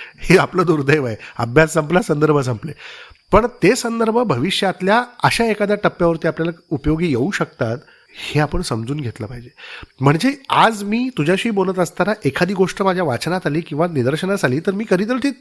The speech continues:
टिपून ठेवली पाहिजे, माझ्या वहीत ठेवली पाहिजे, माझ्या रजिस्टरला ठेवली पाहिजे, आजकाल आलेल्या नवीन Android गॅजेट्सवरती ठेवली पाहिजे,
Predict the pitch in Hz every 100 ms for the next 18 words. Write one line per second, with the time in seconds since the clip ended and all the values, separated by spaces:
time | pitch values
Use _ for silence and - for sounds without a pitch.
0 | - 196 - 285 262 226 202 135 107 -
1 | _ _ _ 120 123 180 196 127 147 202
2 | 190 185 185 165 170 143 131 113 120 156
3 | 165 165 165 160 147 160 - - - -
4 | 135 - 165 165 170 151 151 170 - -
5 | - - _ - 135 160 156 135 156 -
6 | 170 175 160 156 156 143 143 143